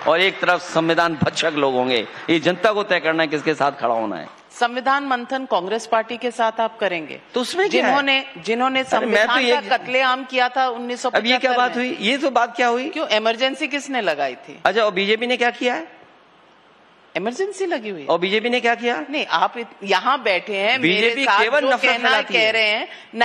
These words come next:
Speaker 1: केवल
Speaker 2: नेशनल
Speaker 1: नफरत
Speaker 2: टीवी
Speaker 1: का
Speaker 2: पर है।
Speaker 1: फैलाती है। बीजेपी केवल हिंदू मुसलमान का झगड़ा कराती है, नफरत कराती है। नफरत की राजनीति बीजेपी करती है। हिंदू मुसलमानों में झगड़ा हो रहा है, आरक्षण खत्म हो जाए, संविधान के धज्जियां उड़ जाएं, बाबा साहब का संविधान नहीं चलेगा, उनका अपना संविधान चलेगा।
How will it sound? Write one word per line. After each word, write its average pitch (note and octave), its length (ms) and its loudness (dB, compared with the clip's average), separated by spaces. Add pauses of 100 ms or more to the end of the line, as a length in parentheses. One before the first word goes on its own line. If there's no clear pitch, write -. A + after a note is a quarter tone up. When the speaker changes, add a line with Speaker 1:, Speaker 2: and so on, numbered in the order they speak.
Speaker 1:
केवल A#3+ 180 4
Speaker 2:
नेशनल C4 160 2
Speaker 1:
नफरत B3 180 0
Speaker 2:
टीवी B3 80 0
Speaker 1:
का A#3+ 60 2
Speaker 2:
पर G#3 80 -2
है। G3+ 60 2
Speaker 1:
फैलाती F3 260 -2
है। A2+ 180 -8 (720)
बीजेपी A3 480 0
केवल A#3 320 0
हिंदू G#3+ 240 0
मुसलमान G3+ 420 0
का G3 80 2
झगड़ा F3+ 280 -2
कराती D3 320 -2
है, B2 60 -6
नफरत F#3+ 360 -2
कराती C#3 400 -4
है। - 80 -14 (680)
नफरत G#3 400 2
की B3 80 0
राजनीति G3+ 260 0
बीजेपी E3+ 320 -2
करती A#2 320 -4
है। - 100 -16 (380)
हिंदू A3 240 2
मुसलमानों G#3+ 480 0
में G3+ 80 -2
झगड़ा F3 260 0
हो E3 160 2
रहा D#3+ 100 2
है, D3 100 -6 (180)
आरक्षण G#3+ 360 2
खत्म F#3 260 0
हो F3 120 0
जाए, D3+ 240 0 (240)
संविधान A3 420 2
के A3 100 0
धज्जियां G3+ 380 0
उड़ F#3+ 120 0
जाएं, F3 240 -2 (240)
बाबा G3 240 4
साहब G3+ 220 0
का A3 60 2
संविधान G3 360 0
नहीं G3+ 140 0
चलेगा, F3+ 440 0 (220)
उनका G#3 200 2
अपना A3 200 0
संविधान G3 400 -2
चलेगा। E3+ 400 -6